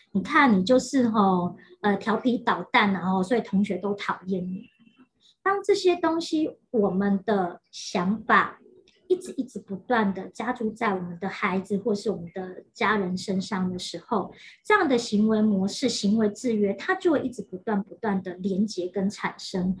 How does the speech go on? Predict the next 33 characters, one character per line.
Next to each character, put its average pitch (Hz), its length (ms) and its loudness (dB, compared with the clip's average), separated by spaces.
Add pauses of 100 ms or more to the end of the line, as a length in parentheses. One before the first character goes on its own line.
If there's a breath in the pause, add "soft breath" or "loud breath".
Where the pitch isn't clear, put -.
(380 loud breath)
所 - 120 -2
以 392 60 2
当 381 240 0
今 370 180 -2
天 359 340 -2
我 196 100 -4
看 302 240 -4
到 302 160 0
你 214 160 2
的 196 160 -6
时 - 200 -6
候， 196 480 0 (880)
都 285 140 -2
是 254 180 -6
一 240 60 -2
个 220 140 0
负 240 200 0
向 233 240 0
的 190 80 -2
状 190 380 -2
态， - 360 -4 (340)
都 294 100 -2
是 285 160 -6
一 254 60 -2
个 214 100 -2
负 226 180 -6
向 220 240 0
的 175 80 -2
回 - 200 -12
馈 190 280 -6
的 - 120 -10
时 - 200 -14
候， 185 400 -6